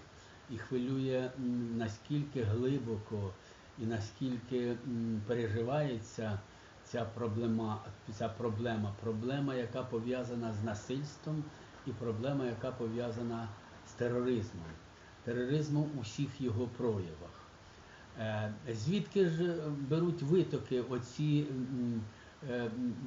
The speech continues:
оці, я б сказав би, такі, е, ну, непритаманні, к-, здавалось би, е, не тільки аль-, не тільки звичайним людям, не зважа-, не говорячи вже про альтруїстів, отаке прагнення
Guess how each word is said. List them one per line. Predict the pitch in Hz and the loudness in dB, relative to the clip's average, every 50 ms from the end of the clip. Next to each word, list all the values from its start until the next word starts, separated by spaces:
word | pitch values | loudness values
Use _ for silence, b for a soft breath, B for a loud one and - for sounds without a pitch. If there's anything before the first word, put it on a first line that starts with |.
| 123 - 151 | -6 -4 -2
оці, | 127 120 - - - 160 160 160 156 151 143 139 127 120 131 | -2 -2 -4 -4 -2 0 2 2 2 2 2 0 0 0 0
я | 127 123 | 0 0
б | 120 113 104 - | 0 -4 -8 -10
сказав | - - - 117 110 135 139 139 120 | -8 -4 -4 -2 0 0 0 0 0
би, | 123 113 | 0 0
такі, | - 120 110 107 - - 139 135 127 110 - B B B B B B - - 120 | 0 0 -2 0 0 0 0 0 0 -2 -6 B B B B B B -10 -6 -4
е, | 120 117 117 117 - 151 | -2 0 0 0 0 0
ну, | 131 123 127 131 | 0 0 2 2
непритаманні, | 123 131 139 - - 135 135 - - 139 135 139 143 147 156 160 151 147 139 135 135 127 127 - | 2 2 2 2 2 0 0 2 2 2 2 4 4 4 6 6 6 4 4 4 2 0 -2 -4
к-, | - - - 120 | -8 -8 -6 -6
здавалось | 110 107 127 127 131 135 131 127 123 117 110 110 110 113 | -2 0 0 2 2 2 2 2 0 0 0 -2 -2 0
би, | 123 120 120 110 107 B B B B B B - - - - - - - - - 170 | 0 0 0 0 -2 B B B B B B -18 -18 -18 -16 -16 -18 -18 -12 -6 -4
е, | 139 131 123 - 147 139 143 147 131 | -4 -4 -4 -4 -4 -2 0 0 2
не | 139 139 135 135 131 | 2 4 4 4 2
тільки | 131 - - 196 185 165 143 - 151 160 - | 2 2 2 2 2 2 2 2 2 2 4
аль-, | - 156 143 143 - - - - 185 | 4 4 2 2 0 -6 -10 -4 0
не | 151 139 135 | 2 2 2
тільки | - - 180 170 147 - - 151 | 2 2 0 0 2 2 2 0
звичайним | 117 117 135 139 - - 147 139 139 131 127 127 131 | 2 0 0 -2 2 2 2 4 4 2 2 2 0
людям, | 131 127 135 131 131 110 123 127 120 117 120 | 0 0 2 0 0 0 0 0 2 2 2
не | 120 107 | 2 0
зважа-, | 98 117 113 110 127 135 | 0 0 0 0 -2 -2
не | 131 123 123 120 | 0 0 0 0
говорячи | 104 110 120 131 143 135 131 - - 127 | 0 0 0 2 2 2 0 0 -2 -4
вже | 113 107 110 123 117 | -4 -2 0 -2 -2
про | - - 117 123 113 107 104 B B B B B B B - | -2 -4 -2 0 0 0 -2 B B B B B B B -2
альтруїстів, | 120 117 113 101 - 117 120 127 147 165 151 - - 156 151 143 123 B B B B B - | 0 0 0 0 -2 -2 0 2 2 2 0 0 0 2 2 2 2 B B B B B -8
отаке | 120 101 131 - - 127 | -4 -4 -4 -2 -2 -2
прагнення | - - - 120 131 143 147 139 131 135 143 139 135 135 135 131 135 131 131 117 | -2 -2 0 2 4 4 4 4 4 4 4 4 4 2 2 2 2 2 0 -2